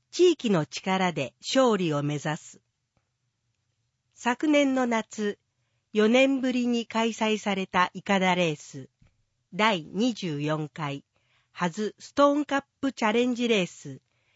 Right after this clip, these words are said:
二千二十三に、並々ならぬ闘志を燃やし、出場するチームがありました。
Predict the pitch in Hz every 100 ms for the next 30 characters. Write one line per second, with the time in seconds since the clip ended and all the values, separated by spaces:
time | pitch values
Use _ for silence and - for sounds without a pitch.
0 | _ - 277 - 214 151 160 208 165 151
1 | 139 156 151 151 247 _ _ - 202 208
2 | _ _ _ 226 226 262 302 311 302 294
3 | 285 277 277 208 147 - 294 302 254 -
4 | 185 170 165 180 185 - 185 175 _ _
5 | _ - - 233 262 240 277 262 - 240
6 | 240 - 285 226 175 151 127 156 165 170
7 | 165 - - 127